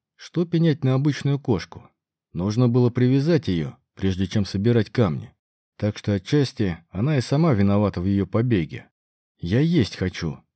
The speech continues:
пробурчала Эльза, больше не в силах вдыхать аромат готовившегося супа.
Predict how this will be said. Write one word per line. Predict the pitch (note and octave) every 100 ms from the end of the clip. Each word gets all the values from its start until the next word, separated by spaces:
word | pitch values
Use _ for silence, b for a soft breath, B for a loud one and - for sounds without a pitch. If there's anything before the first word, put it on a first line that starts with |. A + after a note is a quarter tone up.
| _
пробурчала | F2 E2+ G2+ - A2+ F2+ -
Эльза, | A2+ C3+ A2+ G2+ D#2+ _
больше | F2 A#2+ C3+ C3
не | B2+
в | A#2
силах | D#3+ D3+ A#2
вдыхать | G#2 A2 C3 A#2+
аромат | G#2 A2+ B2+
готовившегося | G#2 G2+ B2 A#2 G2+ A#2+ A2+ - A#2+
супа. | - B2 E2 A2+